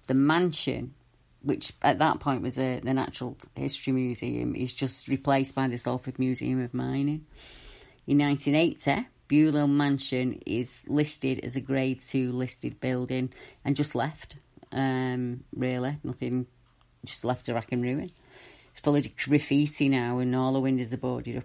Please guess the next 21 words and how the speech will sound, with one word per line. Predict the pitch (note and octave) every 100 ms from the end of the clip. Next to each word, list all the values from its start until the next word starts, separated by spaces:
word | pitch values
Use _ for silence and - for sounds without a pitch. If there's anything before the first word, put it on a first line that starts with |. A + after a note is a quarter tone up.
| -
and | B2
everything. | B2+ D3 - C3 - - - - - -
In | D3
two | - G3 G3 E3
thousand, | - D#3 D3+ C#3+ C3 B2+ B2+ B2+
the | C#3 B2+ A2+
Lancashire | - C#3+ D3 D3 - C#3
Mining | C3+ C3 B2+
Mu-, | C3 C3 B2+ - _ _ _ _ _ _
Museum | - D3 C#3 C3+ C#3 B2+
closes | - C3 B2 A#2+ -
for |
good. | C3+ D3+ D#3+ - - - - - _ -
Two | D#3
thousand | D3+ D3 D3 C3
and | C3+ C3+
one, | C#3+ E3+ A#3+ C4 _ -
Beaulieu | C#3+ C#3+ C#3
Park | - E3 D3+ B2+ -
is | B2+ C3
listed | D3 D#3 - - B2